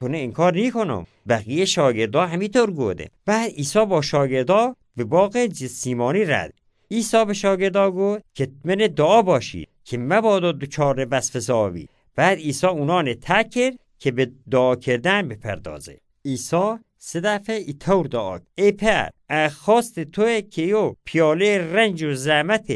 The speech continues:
ریبری مو ورداری، اما ما تی اون مورد ایخوام اراده تو انجام بوه، نه خواسته مو.» عیسی او چنون دچار کشمکش روحی آویده بی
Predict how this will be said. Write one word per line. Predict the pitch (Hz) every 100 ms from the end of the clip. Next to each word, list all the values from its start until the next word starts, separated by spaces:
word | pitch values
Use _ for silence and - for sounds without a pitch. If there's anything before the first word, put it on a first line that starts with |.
| 80 - _
ریبری | 151 147 151 147 160 165 185 233
مو | 185 151 104 87 -
ورداری، | 110 147 135 143 139 151 214 226 214 _
اما | 170 202 185 156
ما | 175
تی | 190 175
اون | 208 190
مورد | 147 139 139 208
ایخوام | 175 143 190 233 240 _ -
اراده | 147 143 147 160 220
تو | 226
انجام | 269 202 139 117 95
بوه، | 90 78 - 104
نه | 170 202
خواسته | 139 180 147 - 127 104
مو.» | 92 71 - -
عیسی | 135 - 165 196 220 - -
او | 135
چنون | - 139 185 170
دچار | 123 - 180 160
کشمکش | - 120 - 131 - 202 196
روحی | 135 110 131 120 180 156
آویده | 131 123 120 185
بی | 202 240 240